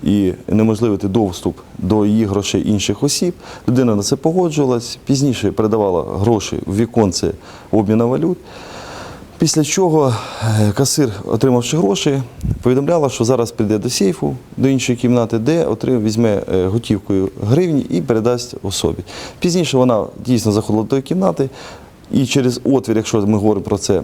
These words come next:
е, це мав, це через, е, кришу або, наприклад, е, через вікно, вона виходила і тим самим залишала це приміщення.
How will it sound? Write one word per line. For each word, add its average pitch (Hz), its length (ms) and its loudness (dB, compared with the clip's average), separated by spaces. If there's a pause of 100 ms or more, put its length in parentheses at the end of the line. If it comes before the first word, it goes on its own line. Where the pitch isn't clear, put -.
(160)
е, 92 320 2
це - 140 0
мав, 156 280 0 (120)
це 101 220 -2
через, 98 420 -2 (100)
е, 104 140 2
кришу 147 500 -2 (380)
або, 185 320 2
наприклад, 101 580 0 (120)
е, 95 120 2
через 95 440 -2
вікно, 165 400 0 (360)
вона 123 200 4
виходила 139 540 0 (520)
і 185 120 2
тим 113 180 0
самим 139 260 2
залишала 107 400 2
це 101 160 -4
приміщення. 90 580 -4